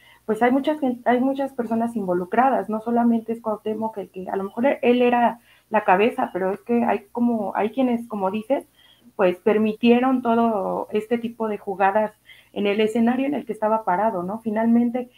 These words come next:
el jefe de gobierno era Mancera, y, pues, no se mueve un, un hilo en este, en esta Ciudad de México sin que no lo sepa justamente el líder del gobierno. Entonces, me parece que no solo Mancera, no solo a lo mejor el señor Ataide,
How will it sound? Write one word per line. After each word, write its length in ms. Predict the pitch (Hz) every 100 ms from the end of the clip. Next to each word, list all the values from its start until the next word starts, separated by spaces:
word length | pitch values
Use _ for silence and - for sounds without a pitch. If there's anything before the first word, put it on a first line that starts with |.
| _
el 100 | 208
jefe 200 | 208 233
de 100 | 240
gobierno 400 | 196 190 202 214
era 120 | 214 214
Mancera, 600 | 185 175 226 226 277 - _ _ -
y, 80 | 196
pues, 220 | 208 208 - _
no 240 | 214 220 240
se 80 | 277
mueve 720 | 247 247 247 247 226 196 -
un, 500 | 220 226 226 226 214
un 200 | - 220
hilo 220 | 226 226 214
en 120 | 208
este, 220 | 202 220 _ -
en 180 | 196
esta 320 | 202 _ 226 214
Ciudad 240 | 196 202
de 100 | 202
México 400 | 208 214 214 - _ _ _ -
sin 120 | 233
que 100 | 240
no 100 | 247
lo 160 | 262 254
sepa 320 | 254 254 262
justamente 760 | 254 247 254 247 240 233 240 233
el 80 | 196
líder 320 | 196 202 214
del 160 | 202 180
gobierno. 460 | 180 196 233 185 - _ _ _
Entonces, 380 | 214 226 269 277
me 120 | 262
parece 360 | 233 220 254 320
que 100 | -
no 160 | 214 233
solo 200 | 254 240
Mancera, 580 | 180 175 220 220 226
no 180 | 220 226
solo 220 | 233 214
a 20 | 190
lo 100 | 175
mejor 340 | 175 - 208 _ - _ -
el 120 | 208
señor 300 | 214 202 196
Ataide, 500 | 196 220 220 233 233